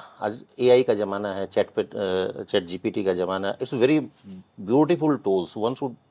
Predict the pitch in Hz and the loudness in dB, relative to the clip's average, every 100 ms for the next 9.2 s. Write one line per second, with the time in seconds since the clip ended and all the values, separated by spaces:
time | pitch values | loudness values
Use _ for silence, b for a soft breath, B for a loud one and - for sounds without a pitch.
0 | 98 104 123 117 107 85 87 87 - 80 | -10 -6 0 0 0 -2 -2 -6 -10 -12
1 | 82 B B B B - - 170 170 170 | -12 B B B B -10 0 2 2 0
2 | 170 156 139 143 143 147 139 139 156 - | -2 -2 -2 -2 -2 -2 -2 -2 -4 -8
3 | _ _ _ _ - - 165 139 139 131 | _ _ _ _ -12 2 4 4 4 2
4 | - 98 98 101 107 113 110 101 101 95 | 2 0 0 -2 -2 0 0 0 0 -2
5 | 98 104 117 104 98 - 95 95 98 - | 0 -2 -2 -2 -2 0 -4 0 -2 0
6 | 107 110 104 95 92 95 90 87 98 b | -4 -4 -2 -4 -2 -4 -6 -6 -8 b
7 | b b b 131 - 160 175 - 110 120 | b b b -4 0 0 0 0 2 4
8 | 151 - 107 101 101 101 104 - 90 76 | 2 0 -2 0 2 2 0 -4 -8 -6
9 | 73 | -8